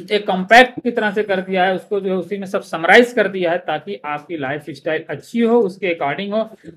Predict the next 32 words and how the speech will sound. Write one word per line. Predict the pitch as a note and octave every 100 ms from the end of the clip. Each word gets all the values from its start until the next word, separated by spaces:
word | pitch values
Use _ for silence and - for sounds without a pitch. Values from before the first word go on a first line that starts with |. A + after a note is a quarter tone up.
| -
आपकी | E3 G3+ G3+ G3+
body | E3+ F3 G#3+
का | G#3
circadian | F#3+ E3 D#3+ F#3 F#3+ F#3
clock | F#3 E3 F3 E3+ -
on | D3+ F#3+ A3+
हो | G#3+
जाए, | G#3 G#3
आपकी | E3 E3+ F#3 G#3
body | F3 E3 F#3+
homeostatic | E3 E3 G3 - F#3 F#3
condition | E3+ D#3+ D#3+ F3 F3
पे | F3 -
आ | D3 D#3
जाए, | G#3 A3+ A3+ A3+ - _ _
आपकी | F#3 G#3 A#3+
body | G3 F#3 G#3+
का | A3
मेटाबॉलिज्म | F#3+ E3 F#3+ F3+ F#3 F#3+
अच्छे | G3 E3+ E3+ G#3
से | G3+ G3+
work | C3 C#3+ A#3 A#3+
करे, | G#3 G#3+
ताकि | G#3+ D#3+ D#3+ G3+
आपकी | D#3 D3+ -
body | F#3+ D3 D3 G3+
की | G#3+
कॉम्प्लिकेशन, | - E3 D#3 F3+ F3 E3+ F#3
not | D3+ G3+ A3+
only | A#3 A#3 A3
the | G#3
fistula, | F#3 E3 F3+ G3